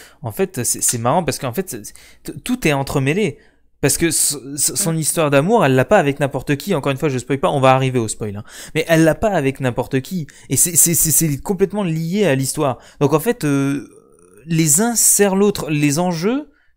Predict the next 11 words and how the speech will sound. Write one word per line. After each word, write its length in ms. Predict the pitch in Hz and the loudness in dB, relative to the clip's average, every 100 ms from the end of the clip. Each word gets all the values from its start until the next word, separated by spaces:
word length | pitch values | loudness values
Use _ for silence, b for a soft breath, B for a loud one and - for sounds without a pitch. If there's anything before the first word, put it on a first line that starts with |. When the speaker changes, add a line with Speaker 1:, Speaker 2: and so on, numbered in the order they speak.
| _ | _
Speaker 1:
ton, 160 | 151 | -8
ton 200 | 123 151 | -4 -4
histoire 420 | 156 - 196 214 214 | -2 -2 2 2 2
sert 340 | - 202 185 | 0 0 0
l'histoire 320 | 147 - 139 | -2 0 0
d'amour, 380 | 127 135 226 247 B 147 | 2 2 0 -2 B 0
et 60 | |
l'histoire 340 | 165 170 190 175 | 0 2 2 4
d'amour 320 | 180 240 262 | 4 2 2
sert 280 | - 240 220 | 2 2 0
l'histoire. 560 | 202 - 214 185 - | -2 0 0 0 -6